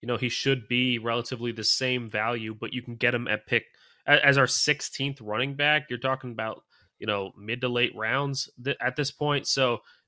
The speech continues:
this is definitely a steal at this point in the draft. Is it a risk, uh, coming off an A C L injury? Of course. Is it a risk taking a running back in the Baltimore system?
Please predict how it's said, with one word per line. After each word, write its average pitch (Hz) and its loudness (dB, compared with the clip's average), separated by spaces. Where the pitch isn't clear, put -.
this 139 2
is 139 0
definitely 131 0
a 113 0
steal 127 2
at 120 -4
this 123 0
point 131 -2
in 120 -4
the 120 -2
draft. 113 0
Is 120 -2
it 127 0
a 123 -2
risk, 127 0
uh, 117 -2
coming 131 -2
off 127 0
an 123 -4
A 127 0
C 123 -4
L 123 0
injury? 131 -4
Of - -8
course. 110 -8
Is 135 -2
it 139 0
a 139 0
risk 135 0
taking 131 -4
a 113 -4
running 120 -4
back 127 0
in 117 -8
the 107 -6
Baltimore 131 0
system? 143 -6